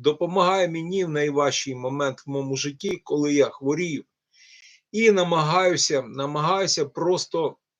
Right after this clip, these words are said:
стати на ноги. І, знаєте, я дуже скучив за роботою. От я вже хворію довгий час і практично не виходжу з двору, да? М,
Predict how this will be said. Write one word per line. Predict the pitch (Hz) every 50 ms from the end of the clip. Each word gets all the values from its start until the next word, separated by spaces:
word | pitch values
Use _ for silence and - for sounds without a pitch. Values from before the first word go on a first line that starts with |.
| _ _
стати | - - - - - - 170 160 156 156 156 143
на | 139 139 139
ноги. | 147 160 175 180 156 147 135 - - -
І, | 160 151 151 151 143 131 - - _ _ _ _ _ _ _ _ _ _ _ _ _ _ _ _ _ _ _ _ _ _ _
знаєте, | - 127 151 202 214 214 208 208 165
я | 160
дуже | 151 151 - 160 147 165 147
скучив | - - - 185 175 - 160 151 143
за | 131 143 139
роботою. | 135 135 131 120 110 104 - - - - _ _ _ _ _ _ _ _ _ _ _ _ _ _ _ - -
От | 123 127 131 135
я | 160 175 180
вже | 190 175 - 175
хворію | 143 - 156 160 170 165 170 165 156
довгий | 143 139 156 156 143 135 143 147 135
час | - - 175 170 160 151 -
і | 139 131
практично | - - 131 131 - - - 160 160 - - - 143 135 123 - _ _ _ _ _ _ _ _ _ _ _ -
не | 139 143 151
виходжу | 151 160 156 - - 175 175 165 131 160 151
з | 139 123
двору, | 131 143 147 165 180 185 190 180 151 135
да? | 123 123 139 151 165 170 165 - - _ _ _ _ _ _ _ _
М, | 120 120 120 120 117 113 113 107 107